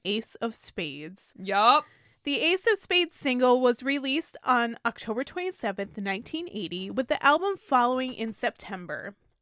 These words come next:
Speaker 1: This became the definitive Motorhead anthem. Even if you don't know Motorhead's discography at all, you probably know Ace of Spades.
Speaker 2: The minute Ashley said Ace of Spades,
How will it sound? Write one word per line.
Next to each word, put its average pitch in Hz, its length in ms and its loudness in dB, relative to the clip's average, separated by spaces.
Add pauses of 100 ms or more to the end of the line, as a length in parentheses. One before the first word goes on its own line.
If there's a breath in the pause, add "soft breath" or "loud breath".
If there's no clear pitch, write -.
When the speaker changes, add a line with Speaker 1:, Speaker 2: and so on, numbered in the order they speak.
(140)
Speaker 1:
This 427 240 0
became 254 600 -2 (120)
the 202 260 2
definitive 247 880 0
Motorhead 190 680 -4 (100)
anthem. 175 580 -10 (460 soft breath)
Even 359 260 4
if 370 140 -2
you 294 100 0
don't 220 360 2
know 214 140 -4
Motorhead's 190 680 -2
discography 185 680 -2
at 185 120 0
all, 175 180 2
you 185 100 -4
probably 185 560 -2
know 170 240 -4
Ace 175 260 -6
of 180 100 -6
Spades. - 500 -8
Speaker 2:
The 247 80 2
minute 330 400 2
Ashley 202 380 4
said 170 480 4 (100)
Ace 190 300 2
of 180 60 0
Spades, 156 600 -2